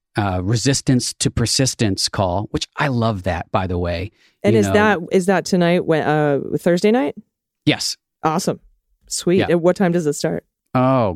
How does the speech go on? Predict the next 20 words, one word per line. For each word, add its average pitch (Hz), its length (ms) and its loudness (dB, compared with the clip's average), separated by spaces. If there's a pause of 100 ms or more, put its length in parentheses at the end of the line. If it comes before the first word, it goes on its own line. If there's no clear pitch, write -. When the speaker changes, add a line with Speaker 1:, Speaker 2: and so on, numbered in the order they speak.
Speaker 1:
good 127 340 0
question. 98 1000 -2
Um, 101 800 2
Speaker 2:
Or 196 100 6
where 196 160 4
can 196 180 2
they 175 100 2
get 175 160 2
information? 165 600 -2 (440)
Speaker 1:
Well, 143 100 2
they 160 100 2
can 143 120 4
go 170 100 4
straight 175 300 0
to 156 100 0
swing 156 260 2
left 143 220 2
dot 127 160 2
org, 120 500 0
um, 107 540 2